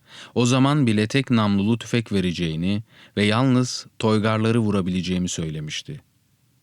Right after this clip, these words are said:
Bizim oralarda toygar kuşu pek çoktu. İyi, güneşli günlerde sürü halinde parlak gökyüzünde uçuşurken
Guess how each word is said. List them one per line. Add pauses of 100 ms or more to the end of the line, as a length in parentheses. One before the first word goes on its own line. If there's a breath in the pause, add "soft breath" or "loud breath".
(260)
Bizim
oralarda
toygar
kuşu
pek
çoktu. (540)
İyi, (280 soft breath)
güneşli
günlerde
sürü
halinde
parlak
gökyüzünde
uçuşurken